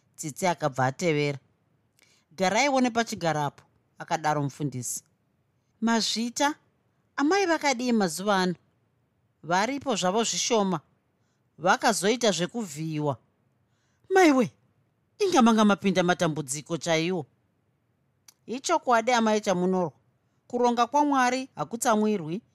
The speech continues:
ndiye anopa, ndiye anotora. Tinotenda Mwari pakuraramisa amai," akadaro tsitsi. "Inga maruva enyu akazonaka, munoatora kupi?"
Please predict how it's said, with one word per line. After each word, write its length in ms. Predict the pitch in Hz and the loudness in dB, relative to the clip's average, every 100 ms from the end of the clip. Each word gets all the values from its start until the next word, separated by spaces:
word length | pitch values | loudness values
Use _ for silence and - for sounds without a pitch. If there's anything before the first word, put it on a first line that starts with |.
| _ - | _ -12
ndiye 260 | 165 262 254 | -8 -2 0
anopa, 580 | 220 233 247 - 254 - - | 0 0 -2 -2 -6 -6 -10
ndiye 260 | 143 202 202 | -8 -2 0
anotora. 680 | 180 185 180 202 202 202 - _ _ _ _ _ _ _ _ _ _ | 0 -2 -4 -4 -4 -4 -8 _ _ _ _ _ _ _ _ _ _
Tinotenda 520 | 202 214 226 214 185 | 0 0 2 0 2
Mwari 300 | 190 190 202 | 2 2 0
pakuraramisa 760 | 240 220 214 190 180 180 - 180 | -4 -2 0 2 2 0 0 0
amai," 320 | 185 196 170 - _ _ | 2 -2 -4 -12 _ _
akadaro 500 | 160 165 156 147 139 | -12 -10 -4 -4 -4
tsitsi. 440 | - 131 - 147 - _ _ _ _ _ _ _ _ _ _ - | -8 -14 -16 -20 -20 _ _ _ _ _ _ _ _ _ _ -4
"Inga 240 | 392 381 | 0 2
maruva 440 | 240 226 220 226 233 | 4 2 4 4 4
enyu 240 | 247 233 | 4 4
akazonaka, 720 | 208 180 139 156 180 143 - - _ _ _ - | 4 2 0 0 2 0 -2 -20 _ _ _ -4
munoatora 520 | 247 311 269 254 220 | 2 4 4 4 4
kupi?" 360 | - 185 - | 2 -8 -10